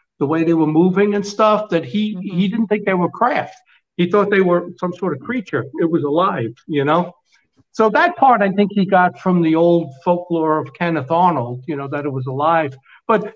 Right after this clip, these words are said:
Speaker 1: the, you know, the, he made it look like a cowboy hat. Did you notice that?
Speaker 2: I know, yeah.
Speaker 1: Yeah,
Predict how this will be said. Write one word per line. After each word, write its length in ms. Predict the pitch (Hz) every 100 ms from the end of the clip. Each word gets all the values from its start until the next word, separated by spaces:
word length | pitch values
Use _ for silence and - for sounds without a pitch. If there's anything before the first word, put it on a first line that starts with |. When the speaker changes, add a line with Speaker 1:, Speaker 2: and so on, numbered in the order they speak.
| -
Speaker 1:
the, 60 | 349
you 180 | 349
know, 200 | 339 285 339
the, 140 | 254
he 180 | 190 294
made 260 | 277 311 330
it 120 | 240
look 200 | 285 -
like 160 | 294 214
a 60 | 214
cowboy 580 | - 302 311 175 139 127
hat. 240 | 135 123 -
Did 120 | -
you 60 | 190
notice 380 | 196 226 254 -
that? 260 | 285 302
Speaker 2:
I 200 | 202 190
know, 140 | 190 190
yeah. 460 | 190 190 185 175
Speaker 1:
Yeah, 120 | 320